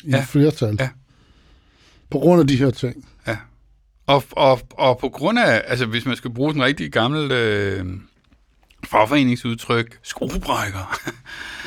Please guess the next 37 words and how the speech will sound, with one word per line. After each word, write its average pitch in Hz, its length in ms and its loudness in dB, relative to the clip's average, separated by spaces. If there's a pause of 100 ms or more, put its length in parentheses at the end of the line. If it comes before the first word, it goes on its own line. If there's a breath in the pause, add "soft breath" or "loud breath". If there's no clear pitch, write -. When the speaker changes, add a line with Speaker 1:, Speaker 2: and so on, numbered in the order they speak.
(140 loud breath)
Speaker 2:
Øh, 117 500 0 (100)
altså, 123 180 -4
der 139 100 2
er 143 60 4
for, 147 160 2 (140)
der 151 60 0
er 139 80 0
for 135 140 0
meget, 123 400 2 (160)
der 160 60 4
er 151 40 4
for 151 140 2
meget 127 240 2
skruebrækkeri, 127 1300 -2 (100)
øh, 110 480 -4 (120)
øh, 120 180 0
internt, - 640 -2 (280)
øh, 113 500 -2
i, 131 460 -2
øh, 107 300 -6 (420 loud breath)
og - 180 -2
det - 140 4
er 156 100 6
der 247 60 4
måske, 190 400 0
fordi 156 280 -2
der 151 80 4
er 143 40 6 (100)
for 143 80 4
mange, 117 280 4
der 135 80 0
gerne 123 320 -2
vil. 113 240 -4 (280)
Altså, 123 200 -6
der 127 60 4
er 123 40 4
for, 123 280 0